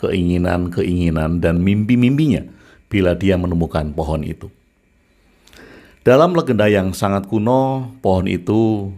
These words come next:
dinamakan Kalpareksa. Jawa menyebutnya Kalporekso.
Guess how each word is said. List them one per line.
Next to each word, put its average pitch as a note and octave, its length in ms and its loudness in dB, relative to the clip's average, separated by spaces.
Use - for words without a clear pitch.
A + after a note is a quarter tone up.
dinamakan F2 960 -2
Kalpareksa. G2 800 0
Jawa G2 400 4
menyebutnya F2 600 -4
Kalporekso. F2 880 -4